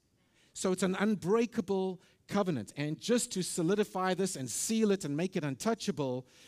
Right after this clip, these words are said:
Jesus died and is now in heaven. So it ain't being touched. The covenant is eternal. There is a man seated in heaven next to the right hand. A man.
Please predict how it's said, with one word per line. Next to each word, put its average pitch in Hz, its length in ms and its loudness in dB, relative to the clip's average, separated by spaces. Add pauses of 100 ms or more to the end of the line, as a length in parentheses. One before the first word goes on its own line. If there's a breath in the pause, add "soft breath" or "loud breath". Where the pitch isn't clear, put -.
(140 loud breath)
Jesus 160 540 0
died 160 560 2
and 147 180 -2
is 117 100 -8
now 160 220 0
in 143 80 -2
heaven. 151 280 0
So 165 200 -2
it 165 140 0
ain't 196 260 -2
being 160 300 0
touched. - 540 -8
The 139 60 -6
covenant 180 500 -2
is 143 120 -6
eternal. 139 600 -2 (320 loud breath)
There 147 120 0
is 151 120 -2
a 151 100 0
man 185 480 2
seated 170 540 -2
in 160 240 0
heaven 131 560 -2
next 139 220 -4
to 165 100 -8
the 143 100 0
right 131 220 -2
hand. 110 200 -6
A 165 200 2
man. 143 640 -2